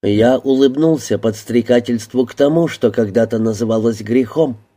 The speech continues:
поцеловал ее и сказал ей, что предпочитаю жить один, но когда-нибудь найду совершенную девушку и полюблю навеки. И вот не успел я оглянуться,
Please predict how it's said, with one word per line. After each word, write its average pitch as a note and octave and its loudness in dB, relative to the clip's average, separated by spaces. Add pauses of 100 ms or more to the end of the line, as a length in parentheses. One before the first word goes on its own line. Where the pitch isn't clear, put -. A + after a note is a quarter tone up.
(100)
поцеловал C3 4
ее G#2+ 0
и A2+ -4
сказал C3+ 2
ей, G#2 0 (120)
что - -2
предпочитаю A2+ -2
жить A#2+ -2
один, C3 -4 (500)
но A#2+ 4
когда-нибудь C#3 2
найду A2+ 2 (120)
совершенную A#2+ 2
девушку B2+ -2
и A2 -6
полюблю A2 0
навеки. B2+ -2 (1040)
И - 2
вот A#2 2
не C3 4
успел C3 2
я A2 4
оглянуться, B2 0